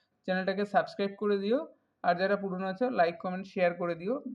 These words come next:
কারণ শেয়ার করলে অন্যরাও তোমাদের বন্ধুবান্ধবের মধ্যে শেয়ার করে দিবে, তাহলে তারাও কী করবে, ক্লাসগুলোকে দেখতে পাবে,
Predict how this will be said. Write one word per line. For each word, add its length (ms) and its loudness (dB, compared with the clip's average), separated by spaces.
কারণ 180 -2
শেয়ার 280 0
করলে 300 -2
অন্যরাও 520 0
তোমাদের 340 -4
বন্ধুবান্ধবের 580 -2
মধ্যে 200 -4
শেয়ার 280 2
করে 160 0
দিবে, 260 -2
তাহলে 260 0
তারাও 360 8
কী 160 -4
করবে, 340 0
ক্লাসগুলোকে 560 0
দেখতে 320 -6
পাবে, 280 -2